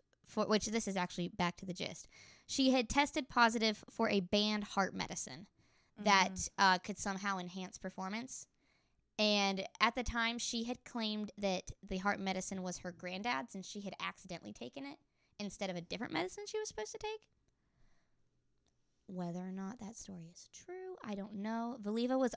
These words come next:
Speaker 1: also fifteen years old at the time.
Speaker 2: Mm-hmm.
Speaker 1: So imagine being fifteen years old. You won an Olympic gold medal,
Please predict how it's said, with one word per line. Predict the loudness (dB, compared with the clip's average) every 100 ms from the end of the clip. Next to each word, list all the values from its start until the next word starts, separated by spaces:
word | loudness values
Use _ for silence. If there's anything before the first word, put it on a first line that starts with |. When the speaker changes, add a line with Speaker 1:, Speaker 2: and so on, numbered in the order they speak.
| 2
Speaker 1:
also | 4 4 2 2 0
fifteen | -6 -14 -4 -4 -4 -6 -4
years | -6 -8
old | -10 -12
at | -14
the | -12
time. | -12 -12 -16 _ _ -20
Speaker 2:
Mm-hmm. | -16 -14 -4
Speaker 1:
So | 4
imagine | 6 6 4
being | 0 -2
fifteen | -2 -4 -2 -4 -2
years | -2 -2
old. | -2 -4 -8
You | -4 0 0 -2 -4 -8 -2
won | 2 2
an | 2
Olympic | 0 -2 -4
gold | -2 -2
medal, | -2 -2 -2 -6